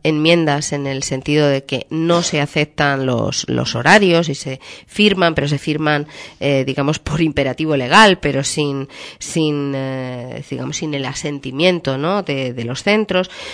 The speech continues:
Todo este tipo de cuestiones tendremos ocasión de poderlas ver en más adelante. Tendríamos que hablar también de algunas, eh, bueno, irregularidades que se están dando en las oposiciones de maestros que,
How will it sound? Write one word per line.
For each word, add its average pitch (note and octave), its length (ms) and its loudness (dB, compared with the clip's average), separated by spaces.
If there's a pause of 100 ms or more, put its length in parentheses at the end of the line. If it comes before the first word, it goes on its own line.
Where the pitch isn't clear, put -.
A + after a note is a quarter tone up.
(100)
Todo A3+ 120 6
este B3+ 180 4
tipo B3 240 2
de A3+ 80 4
cuestiones G3+ 640 0
tendremos E3 460 -4
ocasión E3+ 460 -4
de E3 80 0
poderlas D3 840 -2
ver E3 300 2
en C#3+ 160 0
más C#3 240 -4
adelante. E3+ 520 2
Tendríamos F3 460 2
que D3+ 100 -2
hablar D3 220 0
también C#3+ 280 -4
de D3 60 -2
algunas, D3 480 -2 (500)
eh, C#3+ 460 2 (240)
bueno, D3+ 320 0
irregularidades E3+ 960 6
que D3 320 0
se C#3+ 100 -2
están D3+ 540 0
dando D3+ 340 0
en C3+ 140 -2
las C3 360 -6
oposiciones C3 880 -6
de C3 100 -6
maestros C3 580 -2
que, B2 380 -6